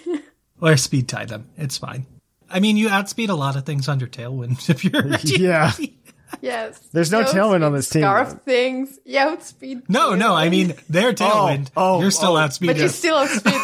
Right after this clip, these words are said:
Speaker 1: them.
Speaker 2: <laughs>
Speaker 1: Yes. <laughs>
Speaker 2: 'Cause you're Regieleki.
Speaker 1: Yesterday I was, I was training, uh, for the P F T T and, uh, Colossal got,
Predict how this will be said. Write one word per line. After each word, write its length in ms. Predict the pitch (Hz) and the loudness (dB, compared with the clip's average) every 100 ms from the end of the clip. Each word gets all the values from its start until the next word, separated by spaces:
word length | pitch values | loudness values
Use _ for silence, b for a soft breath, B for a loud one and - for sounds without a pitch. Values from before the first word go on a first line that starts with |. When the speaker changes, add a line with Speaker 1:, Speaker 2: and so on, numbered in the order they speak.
| 226 | 0
Speaker 1:
them. 240 | 220 247 440 | 0 -2 -10
Speaker 2:
<laughs> 60 | |
Speaker 1:
Yes. 320 | 269 285 311 | -2 0 0
<laughs> 1300 | 349 440 427 370 392 - - - - _ _ _ _ | 0 0 0 0 -2 -4 -10 -20 -20 _ _ _ _
Speaker 2:
'Cause 180 | 180 143 | -6 -4
you're 100 | 165 | -4
Regieleki. 720 | 190 165 151 151 165 151 143 151 _ | -4 -2 -2 0 -2 -2 -4 -6 _
Speaker 1:
Yesterday 440 | 294 359 392 381 - | -4 -2 0 0 2
I 200 | 262 269 | 2 2
was, 500 | 269 247 262 254 254 | 2 0 0 -2 -6
I 140 | 269 285 | -4 -2
was 280 | 294 302 - | -4 -8 -14
training, 800 | - 262 262 277 247 240 233 - - | -4 -2 -2 -4 -6 -6 -10 -14 -10
uh, 300 | 262 247 254 | -10 -8 -8
for 180 | 254 | -4
the 120 | 247 277 | -4 -4
P 200 | - 269 | -4 -2
F 200 | 269 - | -2 -2
T 100 | 277 | -6
T 420 | 277 302 262 220 - | 0 0 0 -4 -2
and, 640 | 220 220 220 214 214 220 - _ _ _ _ | 4 4 4 0 -4 -10 -12 _ _ _ _
uh, 220 | 208 196 | 0 0
Colossal 1000 | 214 233 214 220 269 - 190 180 - 240 _ _ _ _ | -2 -6 0 2 0 -2 -10 -10 -10 -14 _ _ _ _
got, 580 | 214 196 190 190 - | 0 4 4 2 -2